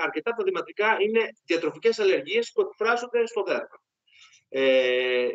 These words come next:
και θα ήθελα να πω και να συστήσω στον κόσμο, βέβαια, α, να αποφεύγει τις τροφές που έχουν βάσει το κοτόπουλο. Γιατί το κοτόπουλο πια παράγεται σε βιομηχανική κλίμακα,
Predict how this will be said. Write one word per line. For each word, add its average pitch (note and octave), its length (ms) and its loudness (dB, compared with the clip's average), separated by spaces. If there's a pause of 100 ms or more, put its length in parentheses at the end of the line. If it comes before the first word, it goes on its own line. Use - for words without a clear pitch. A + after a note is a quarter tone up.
και D#3 120 -10
θα A3 120 -2
ήθελα B3 280 0
να F#3+ 140 0
πω G#3 260 4
και G3+ 80 0
να F#3+ 100 -2
συστήσω - 360 -10
στον - 180 -4
κόσμο, D#3+ 540 -2
βέβαια, F#3+ 220 0
α, - 340 -14 (460)
να C3+ 140 -2
αποφεύγει F#3+ 760 -2 (460)
τις D3+ 100 -20
τροφές G#3 300 2
που A#3+ 60 -6
έχουν A3 160 -2
βάσει A3 260 -2
το G3 80 -2
κοτόπουλο. A2+ 680 -4 (160)
Γιατί F#3+ 140 -2
το G#3 120 -4
κοτόπουλο G3+ 440 -2
πια G#3+ 200 -4
παράγεται D3 640 -4 (140)
σε - 140 -10
βιομηχανική C#3 520 -8
κλίμακα, D3+ 500 -4